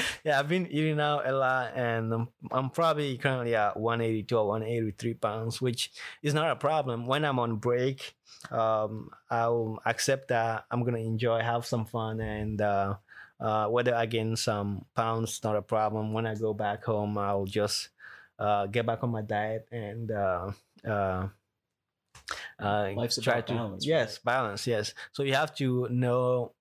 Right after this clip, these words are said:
Speaker 1: tell yourself, for example, tell yourself that you ha-, if you eat out, you go out to eat,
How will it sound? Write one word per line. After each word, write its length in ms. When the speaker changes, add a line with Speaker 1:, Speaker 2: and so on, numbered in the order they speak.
Speaker 1:
tell 160
yourself, 420
for 120
example, 600
tell 160
yourself 280
that 260
you 200
ha-, 100
if 240
you 160
eat 180
out, 340
you 100
go 120
out 220
to 160
eat, 360